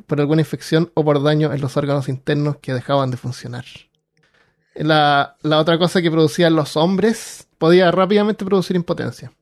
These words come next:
Eh, afortunadamente, Annie Chapman no alcanzó a llegar a ese estado,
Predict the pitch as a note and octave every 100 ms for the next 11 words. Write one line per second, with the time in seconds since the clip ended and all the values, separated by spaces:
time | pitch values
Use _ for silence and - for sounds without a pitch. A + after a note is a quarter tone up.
0 | _ _ _ _ _ _ _ _ - -
1 | _ _ _ _ _ _ _ F3 F3 E3+
2 | E3+ F3+ F#3+ F3+ F#3+ F#3+ F#3+ G3+ - G3+
3 | F#3+ F#3+ F#3+ G3 F#3+ F#3+ F3+ E3+ D3 -
4 | F3 F#3 F#3 F#3 F#3+ - D3 C#3+ F3+ F#3+